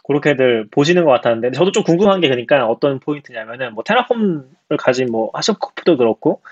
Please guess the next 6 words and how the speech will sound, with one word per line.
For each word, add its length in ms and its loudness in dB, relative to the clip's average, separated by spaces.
지금 200 2
그라파나 400 2
랩스도 340 -2
오픈소스랑 480 -4
같이 180 -6
엮여서 460 -2